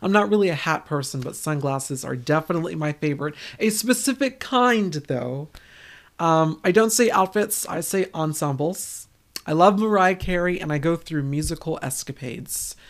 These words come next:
Um, that's something that I'm also gonna be exploring in a different episode later, later on. Uh, it's basically where I don't just listen to one specific, a couple different artists, like, each and every time. It's just one specific artist.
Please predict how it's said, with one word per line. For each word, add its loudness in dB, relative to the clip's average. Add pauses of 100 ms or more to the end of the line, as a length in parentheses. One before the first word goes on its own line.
(280)
Um, -6
that's -4
something -4
that -4
I'm -2
also 0
gonna -2
be -2
exploring -6
in -10
a -6
different -8
episode -6 (280)
later, 0
later -2
on. -6 (680)
Uh, 0
it's -6
basically 4
where 0 (160)
I 2
don't 0
just -4
listen -2
to 0
one -2
specific, -6 (280)
a 4
couple 4
different 2
artists, 2
like, -4 (360)
each 0
and 0
every 0
time. -4
It's -4
just -4
one -4
specific -6
artist. -8